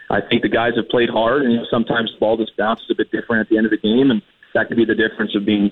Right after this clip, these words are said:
say, you know, nine and nine or six and twelve. So, you know, it, all that matters right now is that we were one of the six teams that got into, to the playoffs, and as we know in the C F L, especially the C F L, it's, you know, it's crazy. Anything can happen.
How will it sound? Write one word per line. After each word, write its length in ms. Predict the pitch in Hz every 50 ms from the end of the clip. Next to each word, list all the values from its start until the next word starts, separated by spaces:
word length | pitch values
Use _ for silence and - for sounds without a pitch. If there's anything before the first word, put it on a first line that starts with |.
| -
say, 80 | 101 98
you 140 | 98 101 101
know, 120 | 98 98
nine 240 | 101 95 95 98 104
and 100 | 104 104
nine 360 | 110 131 156 156 143 - - -
or 200 | 92 - 113 110
six 220 | - 113 101 - -
and 100 | 101 -
twelve. 260 | - 90 - - - -
So, 220 | - 92 95 - - - _ _ - - _ _
you 60 | -
know, 140 | 139 139 143
it, 80 | 139 135
all 160 | 135 139 -
that 80 | 135
matters 380 | 135 135 139 143 151 151 127 131
right 140 | 139 135 135
now 240 | 131 127 131 143 151
is 100 | 139 127
that 140 | 131 123 117
we 140 | 110 123 127
were 100 | 127 120
one 120 | 127 131
of 60 | 131 120
the 60 | 113 -
six 160 | - 127 - - -
teams 220 | 135 131 139 131 - - - -
that 160 | - 117 -
got 200 | - 113 113 120
into, 260 | 120 131 131 - 127 120
to 200 | - - 131 127
the 80 | 120
playoffs, 500 | - - 123 120 123 135 156 160 - - 123
and 100 | 110 - - _ _ _ _ _
as 160 | - 117 120 -
we 60 | 139 135
know 160 | 131 131 135
in 80 | 131
the 80 | 123 120 -
C 120 | - 131 131
F 120 | 127 -
L, 180 | 131 123 127 120
especially 400 | - - - 170 156 - 147 127
the 100 | 113 - - -
C 100 | - 180
F 140 | 156 - -
L, 160 | 120 107 104
it's, 120 | 98 - - -
you 160 | 113 - 123
know, 120 | 113 110 107
it's 100 | - -
crazy. 340 | - 120 113 117 110 113
Anything 360 | 127 131 139 131 - 139 120 -
can 100 | 127 110
happen. 500 | 117 113 120 - - - 127 117 107